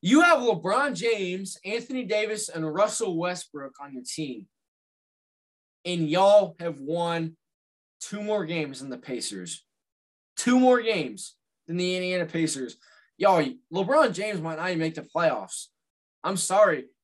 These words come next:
I get that he's thirty-seven, but he's still clearly, clearly capable of it. The dude is averaging,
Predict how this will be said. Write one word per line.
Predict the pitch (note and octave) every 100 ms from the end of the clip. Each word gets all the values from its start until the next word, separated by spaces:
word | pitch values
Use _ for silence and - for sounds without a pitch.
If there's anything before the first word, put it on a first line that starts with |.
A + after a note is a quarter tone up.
| _
I | - A3+
get | - C4+ C4+
that | F3+
he's | G#3 G#3+ -
thirty-seven, | G#3+ G#3+ F#3 - F3 F#3 G#3+ A3 - _ _ _ _ _ _ _ _ _ _
but | F#3+
he's | F#3 B3 -
still | - G#3+
clearly, | F#3+ - - G3+ A#3 A3+ F3 D#3 D3+ _ _
clearly | - G3+ G#3+ A3 G#3+ F3+ D#3
capable | D3+ D#3+ D#3+ - B2+ B2+
of | A2+ G2
it. | F#2+ - _ _ _ _ _ _ _ _ _ _
The | F3
dude | D#3+ G#3+ G#3+
is | G#3
averaging, | E3+ F#3+ G#3 E3+ G3+ F#3+ F3